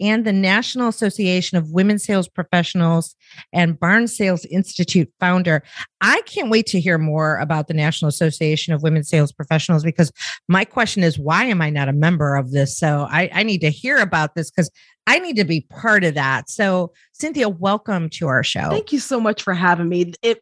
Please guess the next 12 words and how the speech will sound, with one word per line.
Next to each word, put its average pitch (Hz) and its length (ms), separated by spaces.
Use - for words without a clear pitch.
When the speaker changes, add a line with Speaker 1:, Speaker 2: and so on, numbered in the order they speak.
Speaker 2:
if 214 200
our 349 180
show 269 320
is 240 140
going 220 220
to 202 60
be 185 200
anything 233 480
like 202 360
the 208 320
introduction, 247 960
Speaker 1:
<laughs> - 20